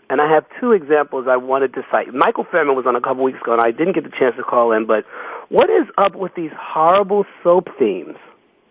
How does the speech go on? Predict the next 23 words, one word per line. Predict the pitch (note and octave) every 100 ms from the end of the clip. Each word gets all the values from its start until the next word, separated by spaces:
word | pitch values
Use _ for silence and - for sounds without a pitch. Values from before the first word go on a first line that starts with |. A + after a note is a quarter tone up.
| _ _ _ _ _ _ _ _ _ - - _ _ _
They're | F#3+ A#3+
either, | B3 B3+ A3 -
they | G3 G#3
either | A3+ G3
haven't | F#3 G#3 A3 B3+
been | G#3+ G#3+
redone, | F3+ E3+ C3+ D#3+ G3 E3+
or | D#3 F3
you | F#3+
get, | A3
like, | F#3+ F3+
As | F3+ G3
the | G3+
World | G3+ F#3+ F3
Turns | - G#3 F#3
that | E3 E3
it | E3+
doesn't | G3 G3+
even | A3 F#3+ F3
have | - C#3 E3+ C4 -
one. | G#2+ D#2+ E2 _ _ - - - -
You | - A3
know, | F#3+